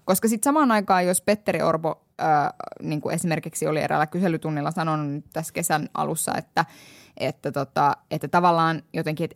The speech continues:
ensin meidän täytyy huolehtia siitä, että valtion talous on tasapainossa ja sit me voidaan miettiä näitä tasa-arvoasioita ja muita, niin se, niin kuin, se on, se on niin kuin tavallaan, okei, sä voit ajatella noin, mutta siis se on niin kuin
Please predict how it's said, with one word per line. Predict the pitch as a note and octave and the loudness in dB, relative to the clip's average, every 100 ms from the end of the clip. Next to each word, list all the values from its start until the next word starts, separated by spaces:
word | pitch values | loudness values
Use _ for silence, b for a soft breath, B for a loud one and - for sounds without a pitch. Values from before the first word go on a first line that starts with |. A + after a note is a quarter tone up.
| A3 | 4
ensin | A3 F#3+ | 4 4
meidän | F3+ E3+ E3 | 2 2 2
täytyy | D#3+ D#3+ D#3 | 2 2 2
huolehtia | D#3 D#3+ D3+ D#3+ - | 2 4 2 0 -4
siitä, | D#3 D#3 D#3+ | -2 -2 -2
että | E3 D#3+ | -2 -2
valtion | D#3+ D3+ D#3 D3+ | -2 -2 -4 -2
talous | D#3+ E3 E3 | -2 -2 -2
on | C#3 | -4
tasapainossa | F3+ A3+ G3+ E3 D#3+ E3 | 0 2 2 2 0 -2
ja | - | 0
sit | F3 C#4 - | 0 0 2
me | G3+ | 2
voidaan | F#3 E3+ E3 | 4 4 2
miettiä | E3 D#3+ - D#3 | 2 -4 -4 -6
näitä | D3 D3 C#3 | -4 -4 -6
tasa-arvoasioita | D3 D#3 D3 D3+ D3 D3 - - G2+ - | -4 -2 0 0 -2 -2 -2 -2 -2 -6
ja | - | -6
muita, | D3 D#3 - | -6 -8 -6
niin | - B3 | 0 2
se, | C#4 - | 2 -2
niin | B3 C4+ | 0 0
kuin, | C4+ C4 B B B B B | 0 -4 B B B B B
se | - C#4 | -6 -2
on, | C4+ - - | -2 -2 -6
se | C#4 | 0
on | C#4 | 2
niin | C#4 | 2
kuin | C#4 | 0
tavallaan, | D#4 D#4 B3+ A#3+ A3+ - | -2 2 2 2 0 -2
okei, | C4 D4+ C#4+ | 0 4 4
sä | C4+ | 4
voit | - - | 2 2
ajatella | D4+ C#4 A3 F#3+ | 2 4 4 2
noin, | F3+ F#3 E3+ | 2 0 0
mutta | D#3 D#3 | -2 -4
siis | F#3 G#3+ | -4 -2
se | - | 0
on | A#3 A#3 | 0 0
niin | A#3 | 0
kuin | B3 | -2